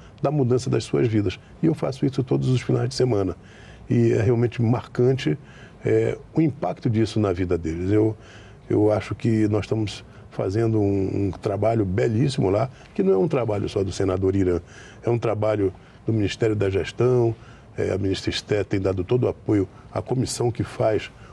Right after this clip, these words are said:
o enquadramento, o presidente João Cândido, o ex-presidente que eu, eh, trouxe pra meu gabinete, porque ele já conhecia muito a matéria, e ele preparou a minha equipe, tanto aqui quanto lá no estado de Roraima, pra dar suporte a essas pessoas. Imagine que tem pessoas que,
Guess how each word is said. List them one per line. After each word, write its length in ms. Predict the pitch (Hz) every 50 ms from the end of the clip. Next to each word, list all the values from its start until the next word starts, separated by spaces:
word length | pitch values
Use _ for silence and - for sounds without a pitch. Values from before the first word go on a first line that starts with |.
| - - -
o 80 | 110 104
enquadramento, 800 | 95 - - 104 101 101 90 92 101 107 107 107 104 - 101 95
o 80 | 101
presidente 400 | - - 104 95 98 107 104 -
João 220 | 101 95 98 92 82
Cândido, 480 | - - 110 113 113 107 101 101 104 - - - - - - - -
o 120 | 113 117
ex-presidente 800 | 139 139 127 - - 127 120 104 110 101 98 104 104 95 - - - - - - - - -
que 80 | - 117
eu, 220 | 110 107 98 - - - - - - - - -
eh, 340 | 107 107 104 107 104 101 98 - - - - -
trouxe 300 | - 143 139 120 - 127
pra 180 | - 113 110
meu 180 | 117 117 120 120
gabinete, 460 | 117 110 113 110 104 107 110 107 -
porque 140 | - - 117
ele 100 | 104 101
já 80 | 110
conhecia 400 | 104 98 113 113 95 - - 104
muito 300 | 101 107 110 107 92 -
a 40 | 107
matéria, 520 | 98 95 92 - - 117 117 107 101 92 - - - - - - - -
e 80 | 120
ele 180 | 117 113 113 113 -
preparou 520 | - 127 131 131 - 123 110 110 123 131 123
a 40 |
minha 160 | 123 120 110 110
equipe, 320 | 104 - - 110 95 -
tanto 340 | - - - 147 - - 123
aqui 340 | 110 - - 117 107 95 - - - - - - - - -
quanto 360 | - 131 127 131 117 95 - 104
lá 160 | 104 104 104
no 100 | 101 98
estado 320 | - - - 104 104 101
de 60 | 104
Roraima, 340 | 104 95 104 98 101 101 95
pra 280 | - - 104 101 95 - - - - - -
dar 140 | - 107 104
suporte 500 | - - 120 107 - - 107 120 120 -
a 40 | -
essas 140 | - - 92
pessoas. 400 | - 95 - - 147 135 - - - - - - - -
Imagine 380 | - 135 143 135 - 170 185 175
que 60 | -
tem 120 | - 160
pessoas 360 | 131 - 135 135 - 156 151 -
que, 240 | - 180 - 165